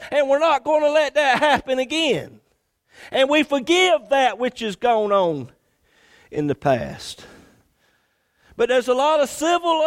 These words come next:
unrest both in America and around the world today, and it's only gonna get worse as this shaking takes place.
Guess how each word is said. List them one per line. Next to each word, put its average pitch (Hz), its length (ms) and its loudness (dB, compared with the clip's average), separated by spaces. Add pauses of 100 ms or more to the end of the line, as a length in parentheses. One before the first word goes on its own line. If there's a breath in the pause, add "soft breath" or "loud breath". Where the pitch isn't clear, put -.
(100)
unrest 294 540 -2
both 302 300 -2
in 285 120 -2
America 311 540 0
and 302 180 0
around 294 520 0
the 269 80 -2
world 262 440 0
today, 226 280 0 (180 loud breath)
and 214 160 -2
it's 208 180 0
only 233 280 2
gonna 220 280 0
get 196 240 -2
worse 185 520 -2
as 151 180 0
this - 320 -6 (400 loud breath)
shaking 156 1040 -2 (1900 soft breath)
takes - 340 -10
place. - 800 -2